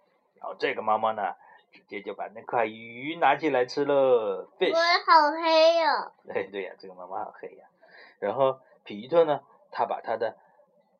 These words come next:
Speaker 1: 嗯，冰淇淋拿起来吃了。然后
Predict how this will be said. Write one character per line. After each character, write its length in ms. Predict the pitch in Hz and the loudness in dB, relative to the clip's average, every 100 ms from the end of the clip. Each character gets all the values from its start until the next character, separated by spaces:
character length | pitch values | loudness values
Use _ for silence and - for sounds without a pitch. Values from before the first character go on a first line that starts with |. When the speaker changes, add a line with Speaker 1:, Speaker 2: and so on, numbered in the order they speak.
| - | -16
Speaker 1:
嗯， 180 | 101 98 | -14 -12
冰 220 | 175 190 | -10 -6
淇 120 | 196 | -4
淋 320 | 147 143 202 - _ _ | -6 -6 -10 -14 _ _
拿 180 | 98 95 | -6 -4
起 100 | 104 | -6
来 140 | 85 | -8
吃 220 | - - | -8 -10
了。 160 | 90 - _ _ _ _ _ _ | -10 -12 _ _ _ _ _ _
然 160 | 98 | -14
后 280 | 113 113 101 | -4 -4 -4